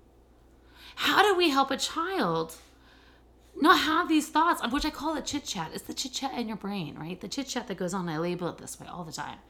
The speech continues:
And when, when that chit chat goes negative, what are we gonna do? When that chit chat's pos-, positive, how are we gonna handle that?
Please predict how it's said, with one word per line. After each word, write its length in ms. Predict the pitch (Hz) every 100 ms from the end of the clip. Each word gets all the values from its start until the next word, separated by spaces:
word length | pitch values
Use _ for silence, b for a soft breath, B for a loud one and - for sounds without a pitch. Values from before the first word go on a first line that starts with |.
| B B B B
And 100 | -
when, 100 | 208
when 100 | 214
that 120 | 269 -
chit 160 | 277
chat 180 | - 247
goes 160 | 226 190
negative, 380 | 202 185 160
what 100 | 156
are 40 | 156
we 120 | 151
gonna 280 | 143 139 131
do? 60 |
When 100 | 139
that 100 | 196
chit 160 | 214 262
chat's 200 | 262 247
pos-, 260 | - 196 190 -
positive, 460 | 170 156 143 147
how 180 | 160 190
are 40 | 170
we 80 |
gonna 180 | 156 143
handle 280 | 139 135 123
that? 280 | 110 107